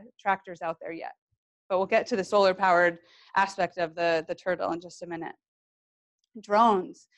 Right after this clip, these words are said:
Drones for spraying, microdoses of herbicides, that can really cut down on the volume of herbicides applied,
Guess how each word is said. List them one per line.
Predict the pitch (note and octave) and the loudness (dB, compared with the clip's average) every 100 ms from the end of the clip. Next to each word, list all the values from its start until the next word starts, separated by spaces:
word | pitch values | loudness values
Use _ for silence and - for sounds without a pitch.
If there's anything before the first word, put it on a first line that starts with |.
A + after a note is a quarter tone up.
| _ _ | _ _
Drones | A3 A3+ A#3 | 0 0 0
for | A#3 | -4
spraying, | G#3+ - G3 G#3 A#3 C4 B3+ | -4 0 2 2 -2 -8 -4
microdoses | G3 G#3 A3+ A#3 A#3 B3 A#3 | -2 2 2 4 0 -2 -6
of | A3 | -2
herbicides, | A3+ A3+ A3 A3+ A#3 A3+ | -2 -4 0 2 2 2
that | A#3+ | -2
can | A#3+ G3 | -2 -14
really | F3+ G#3 A#3 A3 | -2 4 6 4
cut | G3+ - | -2 -4
down | F#3 F#3 F3+ | 2 2 2
on | F3 F3 F3 E3 - | 2 0 -2 -10 -14
the | F#3 | -6
volume | F3 D3+ F3+ G#3+ A3+ | 0 2 2 0 -4
of | A#3 | -4
herbicides | G#3+ G#3+ A3 - G#3 G#3 | -2 -2 -2 2 2 0
applied, | - F#3+ G3 A3+ | -4 2 4 2